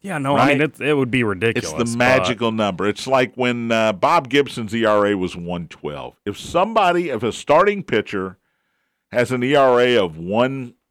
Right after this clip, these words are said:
Speaker 2: eleven, does he automatically win the Cy Young Award?
Speaker 1: Mm, no.
Speaker 2: It'd be hard not to.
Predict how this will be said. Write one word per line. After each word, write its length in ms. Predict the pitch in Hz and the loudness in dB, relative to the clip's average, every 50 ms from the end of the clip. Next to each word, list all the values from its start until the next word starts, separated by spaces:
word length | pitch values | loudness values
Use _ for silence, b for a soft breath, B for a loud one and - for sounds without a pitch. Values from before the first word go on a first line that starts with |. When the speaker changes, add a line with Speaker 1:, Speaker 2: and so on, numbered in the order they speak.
| _ _ _ _ _ _ - | _ _ _ _ _ _ -4
Speaker 2:
eleven, 640 | 101 104 104 107 113 110 101 80 85 80 90 98 - _ _ _ _ _ _ _ _ _ _ _ _ _ _ _ _ _ _ _ _ _ _ _ - | -2 0 2 4 4 4 2 0 -2 -6 -8 -12 -14 _ _ _ _ _ _ _ _ _ _ _ _ _ _ _ _ _ _ _ _ _ _ _ -8
does 100 | 98 95 | -4 0
he 120 | 120 113 | 2 4
automatically 580 | 110 123 131 131 127 127 123 120 110 - 113 107 | 4 4 4 4 4 4 2 2 0 -2 -4 -4
win 180 | 101 107 101 | -4 -4 -4
the 80 | 98 90 | -6 -8
Cy 220 | - - 98 90 | -6 -6 -4 -4
Young 220 | 87 85 82 80 73 | -4 -6 -8 -8 -10
Award? 220 | 65 64 67 - _ _ _ _ _ _ _ _ _ _ _ _ _ _ _ _ _ _ _ _ _ _ _ _ _ _ _ _ _ _ _ _ _ _ _ _ _ _ _ 262 | -14 -18 -20 -20 _ _ _ _ _ _ _ _ _ _ _ _ _ _ _ _ _ _ _ _ _ _ _ _ _ _ _ _ _ _ _ _ _ _ _ _ _ _ _ -16
Speaker 1:
Mm, 400 | 240 233 226 226 226 220 214 202 _ _ _ _ _ _ _ _ _ _ - | -14 -12 -12 -12 -10 -10 -12 -12 _ _ _ _ _ _ _ _ _ _ -8
no. 240 | 110 95 95 101 104 _ _ _ _ _ _ _ _ _ _ _ _ _ _ _ _ _ - - - - - - | -6 -6 -6 -6 -10 _ _ _ _ _ _ _ _ _ _ _ _ _ _ _ _ _ -20 -18 -14 -12 -12 -10
Speaker 2:
It'd 140 | - 78 76 | -10 -10 -10
be 100 | 92 90 | -10 -6
hard 240 | 82 95 90 95 98 | -2 0 0 0 2
not 200 | 104 117 147 - - | 0 -2 -2 -4 -6
to. 220 | 110 107 120 127 | -6 -6 -6 -8